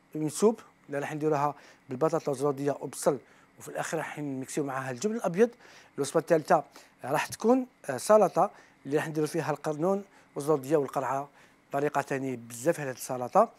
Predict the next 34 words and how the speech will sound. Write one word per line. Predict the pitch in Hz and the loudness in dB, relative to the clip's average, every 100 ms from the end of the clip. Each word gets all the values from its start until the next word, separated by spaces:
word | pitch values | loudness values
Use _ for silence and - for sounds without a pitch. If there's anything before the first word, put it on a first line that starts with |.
| - - _ | -20 -20 _
اللي | 123 | -12
راح | 135 | -10
نحلو | 131 143 | -6 -2
عليها | 147 147 135 151 151 - - _ | -2 -2 -2 -2 -4 -14 -20 _
طلون | 156 | -2
ثاني. | 151 151 170 254 - - _ - | 2 2 2 0 -4 -20 _ -2
وعندنا | 147 190 202 202 202 - | 2 4 4 2 2 -4
شوكولا | - 254 247 165 147 - | -2 0 2 2 0 -2
اللي | 165 | -6
راح | 147 160 | -6 -6
نديروها | 147 143 143 - | -6 -6 -8 -12
كت-، | 135 | -12
كتحلية، | 135 - 156 160 143 135 175 - - _ | -10 -10 -8 -6 -4 -2 -2 -4 -20 _
كذلك | - 139 170 | -2 2 2
طريقة، | - 151 143 - | 0 -4 -2 4
آه، | 175 156 139 127 117 143 | 4 4 0 -4 -8 -10
نقدروا | 156 160 | -4 -2
نقولوا | 160 | -2
شوكولا | 143 156 139 | -4 -6 -6
تاع | 135 | -6
دب-، | 127 120 | -6 -10
تاع | 147 127 | -12 -10
دبي | 127 123 156 147 | -8 -2 -2 -2
ولا | 123 | -6
شوكولا | 117 - 135 - | -10 -10 -10 -10
تاع | |
الجزائر. | 98 104 127 107 101 - - - - - | -14 -8 -8 -8 -14 -20 -20 -20 -20 -12
راح | 147 | -4
نديروها | 151 147 | -2 -2
بطريقة | 151 143 135 | -4 -6 -6
بسيطة | 127 160 170 160 147 | -10 -4 -4 -2 -4
ثاني، | 147 131 175 175 - - | -4 -4 -4 -8 -16 -20
ونعطيكم | - 117 143 135 | -14 -10 -8 -6
الوصفة، | 131 120 139 - 147 170 | -6 -8 -8 -6 -2 -2